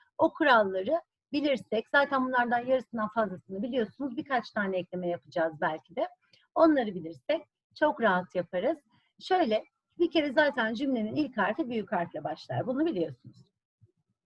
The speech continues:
Artık bunu söylemeye gerek yok. Cümlenin, her cümlenin ilk harfi büyük harfle başlar ve noktadan sonra da, e, büyük harfle başlanır. Bunu biliyorsunuz. Cümlelerin ilk harfi. Diğeri ülke isimleri,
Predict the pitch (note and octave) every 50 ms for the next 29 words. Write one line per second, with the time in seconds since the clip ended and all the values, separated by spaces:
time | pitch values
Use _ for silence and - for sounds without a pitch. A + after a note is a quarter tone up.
0 | _ _ - - A3 G#3+ G#3+ - - B3 A#3+ A#3 A3+ - C4 A#3+ G#3 E3+ D#3+ E3+
1 | G3 B3 B3+ A3 F#3+ G3+ B3 B3+ - - E3+ C3+ - - C#4 C#4 B3+ G#3+ F3 E3
2 | E3+ F3+ G#3+ - C#4+ C4 A#3 F3+ F#3 F3+ E3+ D#3+ D#3+ C#3 E3+ D#3+ D3 - F#3+ D#3+
3 | D#3 - - D4 E4+ - _ - _ _ _ _ - _ - C#4+ D#4 D4+ - -
4 | G#3 E3+ D#3+ - F#3 E3+ D3 D#3 E3 - - - D4+ D#4 B3+ A#3+ A#3 C4 C#4+ D4
5 | C#4+ - C#4 C4 B3+ A3+ G3+ G3 - - A3 F#3+ F3+ E3 E3 D#3+ D3+ A3 D4+ -
6 | - - - _ _ _ _ _ _ - G#3+ G#3+ G#3+ A3 C4+ C#4+ C4+ - - G#3
7 | F3 E3+ - F3 F3 D#3+ D#3+ D#3 - - - C#3+ C#3 D3+ - - - C4 C#4 D#4+
8 | F#4 D#4 D4 G3+ E3+ C3+ A#2+ - _ _ - _ _ _ _ - F#3 G#3+ A3+ G#3+
9 | G3 F#3+ G#3+ B3+ C4+ C4 A3 F3 - - B2+ - - - - - - - - -
10 | _ - - - - - - - - - D#4+ F#4+ G#4+ F#4 D4 G#3 G#3 G#3 - -
11 | _ _ _ _ _ _ - C#4+ D4 C#4+ D4 C#4+ E4+ E4 - - - _ - B3+
12 | B3+ B3 A#3 A3 A3 A3 G#3+